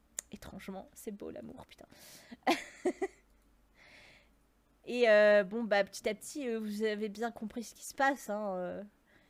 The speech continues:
Isark est aimée et elle n'a pas l'habitude. Mais, bah, ça, ça, ça la touche, sans mauvais jeu de mots. Euh, voilà.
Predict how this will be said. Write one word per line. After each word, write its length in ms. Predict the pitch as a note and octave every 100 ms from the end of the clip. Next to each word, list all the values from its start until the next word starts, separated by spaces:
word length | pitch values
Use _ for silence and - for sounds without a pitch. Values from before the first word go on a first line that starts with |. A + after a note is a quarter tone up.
| _ _
Isark 440 | A3+ G#3 B3+ - C4+
est 240 | A3+ -
aimée 400 | A#3 A#3+ C#4 B3+
et 200 | E3+ G#3
elle 260 | G3+ G3+ G#3+
n'a 100 | G#3+
pas 160 | C#4
l'habitude. 680 | A3+ A3 A3 - D#4+ G#3 - _ _ _
Mais, 300 | G#3 G3+ G3
bah, 120 | F#3+
ça, 360 | G#3 G3+ F#3 F#3+
ça, 500 | - F#3+ F#3 F3+ G3+ - _ _ _ _
ça 120 | -
la 120 | A3+ B3
touche, 500 | F4 G4+ - - - -
sans 160 | A#3
mauvais 200 | A3+ A#3
jeu 120 | A#3
de 80 | A#3+
mots. 240 | C4 E4 D#4+ _ _ _ _ _ _ _ _ _ _ _ _ _ _ _ _ _ _ _ _ _ _ _ _ _ - _ _
Euh, 600 | G3 G3 F#3+ F#3 F3+ F3+ F3
voilà. 240 | E3+ F3